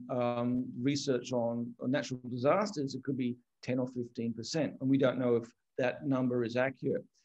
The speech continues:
But we do know that people are resilient. Most people are resilient, and most people will bounce back. But there will be a, a, a minority of people who develop things like chronic anxiety, chronic depression,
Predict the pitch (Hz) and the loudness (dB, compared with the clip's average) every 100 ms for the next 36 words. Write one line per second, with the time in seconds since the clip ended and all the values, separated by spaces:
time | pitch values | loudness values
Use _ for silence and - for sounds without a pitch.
0 | _ 151 151 135 120 170 180 151 127 127 | _ 6 8 6 8 8 10 8 8 4
1 | 123 151 151 127 131 135 139 117 127 117 | 2 2 4 4 4 4 2 2 2 2
2 | 101 - 127 131 139 135 135 - 110 143 | -2 -4 0 2 2 -2 -4 -2 2 2
3 | 151 135 131 123 123 - _ _ _ 123 | 2 0 0 0 -2 -6 _ _ _ 0
4 | 123 131 127 135 131 117 117 147 143 151 | 2 2 0 -2 -2 -2 6 6 6 4
5 | 131 135 - - 120 117 - _ _ - | 2 0 -4 0 2 2 -2 _ _ -4
6 | 127 - 135 131 151 156 156 - 131 - | -2 0 0 4 6 8 8 6 2 -2
7 | 135 - _ - 135 135 139 180 190 180 | -8 -10 _ -4 2 4 6 6 4 2
8 | 156 143 143 139 - - - - 151 143 | 0 2 -2 -2 -12 -20 -20 0 2 4
9 | 139 139 135 139 139 135 120 123 - - | 6 6 6 0 0 4 2 2 -4 -12
10 | - - - - 147 147 143 135 127 131 | -14 -16 -20 -6 0 2 4 4 6 6
11 | 127 127 131 131 131 131 127 - 131 123 | 6 6 2 0 0 0 -2 -6 0 0
12 | - 123 | 0 -2